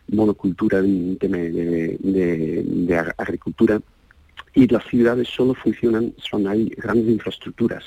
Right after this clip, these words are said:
carreteras, puertos, eh, aeropuertos, y ese todo es, forma parte de la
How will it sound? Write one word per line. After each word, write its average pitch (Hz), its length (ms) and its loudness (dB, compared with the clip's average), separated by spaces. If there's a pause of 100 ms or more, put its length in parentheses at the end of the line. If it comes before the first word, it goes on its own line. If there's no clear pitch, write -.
carreteras, - 540 -6 (160)
puertos, - 400 -10 (260)
eh, 87 180 -8
aeropuertos, 101 560 -6 (840)
y 120 120 8
ese 123 200 2
todo 131 200 2
es, - 180 2 (160)
forma 120 180 0
parte 117 340 -2
de 90 60 -6
la 87 100 -6